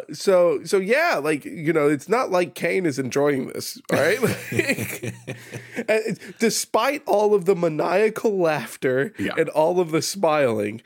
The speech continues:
Speaker 1: Kane is not having a good time. <laughs>
Speaker 2: Yeah, and this then takes us into the other cards we mentioned. Like we said,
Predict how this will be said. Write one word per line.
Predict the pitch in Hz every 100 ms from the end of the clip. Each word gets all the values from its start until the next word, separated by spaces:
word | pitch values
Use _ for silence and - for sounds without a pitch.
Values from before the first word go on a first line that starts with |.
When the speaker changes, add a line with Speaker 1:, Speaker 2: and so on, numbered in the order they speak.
| - -
Speaker 1:
Kane | - - 247 233
is | 180
not | 190 180 190
having | 175 185 175 156
a |
good | 135 139 131 -
time. | 123 82 - -
<laughs> | - - - _ _ _ _ -
Speaker 2:
Yeah, | 220 233 - - -
and | 127 131 -
this | 104 131 -
then | - 123 139
takes | - 110 117
us | 117
into | - 101 95 117
the | 104 -
other | 123 123
cards | - 87 82
we | 80
mentioned. | 82 80 85
Like | 85
we | 107
said, | - 98 85